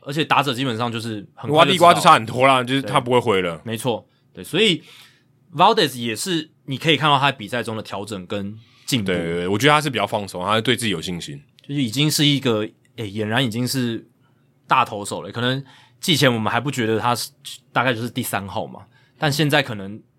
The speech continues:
Speaker 1: 他在这一次季后赛表现，跟他在这一整个例行赛表现，我觉得二号已经可以，
Speaker 2: 二号应该没问题，
Speaker 1: 可以分得上去，
Speaker 2: 对啊，二号没问题。
Speaker 1: 对啊，对啊，所以，呃，这也是变成说，诶，太空人队今年球季结束之后还要不要留 Verlander，对不对？
Speaker 2: 如果是我，一定不留。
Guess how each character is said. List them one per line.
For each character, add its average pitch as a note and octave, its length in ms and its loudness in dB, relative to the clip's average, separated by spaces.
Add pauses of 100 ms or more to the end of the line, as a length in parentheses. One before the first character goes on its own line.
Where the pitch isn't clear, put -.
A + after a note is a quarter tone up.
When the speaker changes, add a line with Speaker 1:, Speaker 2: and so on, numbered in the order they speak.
(160)
Speaker 1:
他 - 160 -6
在 C#3 120 2
这 C#3 140 -2
一 B2+ 60 0
次 B2+ 100 -6
季 A#2+ 140 -2
后 A#2+ 100 2
赛 A#2+ 140 2
表 F#2 160 -4
现， G#2+ 140 -8
跟 A2+ 80 -4
他 B2+ 120 0
在 B2+ 120 0
这 C#3+ 160 -2
一 C3 80 0
整 A2 240 -8
个 G2 100 -8
例 A#2+ 140 -4
行 G#2 140 -8
赛 A2+ 160 -2
表 C#2 180 -10
现， G2 180 -12
我 G2+ 80 -12
觉 A2 80 -6
得 B2+ 160 -4
二 B2 100 2
号 G#2+ 200 -2
已 F2+ 40 -10
经 G2 160 -10
可 G#2 120 -8
以， F#2+ 160 -8 (200)
Speaker 2:
二 C#3+ 140 2
号 C#3+ 100 6
应 C3 40 2
该 C3 80 2
没 A2+ 80 -2
问 G2+ 160 -2
题， F#2 80 -6
Speaker 1:
可 - 40 -6
以 - 20 -8
分 - 0 -
得 - 0 -
上 - 0 -
去， F#2+ 60 -10
Speaker 2:
对 G2+ 160 0
啊， E2 100 -4
二 F2+ 120 -6
号 F#2+ 100 -4
没 F2 80 -6
问 D#2+ 180 -6
题。 - 100 -16
Speaker 1:
对 B2+ 100 -18
啊， - 40 -20 (140)
对 - 100 -14
啊， C2 100 -10
所 D#3+ 160 0
以， D3+ 220 2 (380)
呃， A2 440 -2
这 B3 140 6
也 C#3+ 200 4
是 F3+ 200 -4
变 F3+ 160 2
成 B2+ 180 0
说， C3 260 2
诶， D3+ 240 -6 (640)
太 D#3+ 120 -2
空 D#3 120 2
人 B2+ 140 2
队 C#3+ 140 4
今 C#3 180 0
年 A2 280 0
球 A#2 160 -6
季 B2+ 80 -2
结 A#2 160 -2
束 A2+ 140 -6
之 A2 80 -4
后 A#2 60 2
还 G#2+ 100 0
要 A2+ 100 2
不 A2+ 80 -2
要 A2 100 4
留 G2 140 -4
Verlander， F#2 600 -8
对 G2+ 100 -14
不 F#2 60 -10
对？ F#2+ 100 -6
Speaker 2:
如 B2+ 140 2
果 D3+ 120 6
是 C#3+ 120 0
我， G#2 180 0
一 G2 60 -2
定 G#2+ 140 -2
不 G#2 100 0
留。 D#2 240 -4